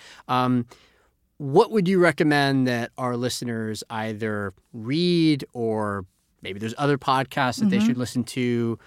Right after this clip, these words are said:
Speaker 1: or, uh, check out in some other medium, um, that you'd recommend to, to really start getting a good handle on this?
Speaker 2: I would say,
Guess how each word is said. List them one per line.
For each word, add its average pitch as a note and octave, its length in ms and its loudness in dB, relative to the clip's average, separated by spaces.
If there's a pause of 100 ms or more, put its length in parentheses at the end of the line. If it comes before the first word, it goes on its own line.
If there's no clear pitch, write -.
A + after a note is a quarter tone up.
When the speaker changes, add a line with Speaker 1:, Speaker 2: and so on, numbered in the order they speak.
(280)
Speaker 1:
or, G#2+ 380 -6
uh, G2 440 -8
check C3+ 240 -2
out A#2+ 200 0
in A#2 120 -6
some A#2+ 200 -4
other A2+ 220 -6
medium, G2 640 -8
um, F#2+ 400 -14
that A#2 80 -6
you'd B2 160 -2
recommend B2 580 -4
to, G#2+ 280 -8
to A2+ 120 -12
really A2+ 320 -4
start G#2 300 -8
getting G#2 260 -8
a G2 60 -10
good F#2+ 160 -10
handle G2+ 280 -12
on D#2+ 140 -16
this? - 320 -16 (320)
Speaker 2:
I C4 100 6
would F#4+ 140 4
say, D4 380 4